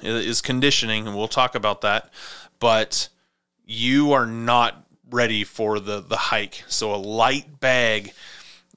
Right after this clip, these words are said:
the lighter you can get with everything that you need in it is, is your best option.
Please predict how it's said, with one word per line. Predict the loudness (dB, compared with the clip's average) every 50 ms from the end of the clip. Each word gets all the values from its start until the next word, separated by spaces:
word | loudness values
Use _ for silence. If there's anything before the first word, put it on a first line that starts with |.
| _ -6
the | -4 -2
lighter | 2 2 2 4 4 4 2
you | 4 4 2 2
can | 0 -2 -6 -4
get | 0 0 0 0 0 -2
with | -6 -6 -6 -4 -2
everything | -2 0 0 -2 -2 -2 -4 -4 -2 -2
that | -4 -4
you | -4 -4 -4 -4
need | -2 -2 -2 0 0
in | 0 0 0
it | 0 -2 -4 -8 _
is, | -6 -6 -4 -4 -4 -6 -6 -4
is | -4 -4 -2 -2 -2
your | 0 2 2 2
best | 2 2 0 0 0 0 -4 -6 -10 -10 _ 2
option. | 2 2 2 2 -2 -6 -6 -10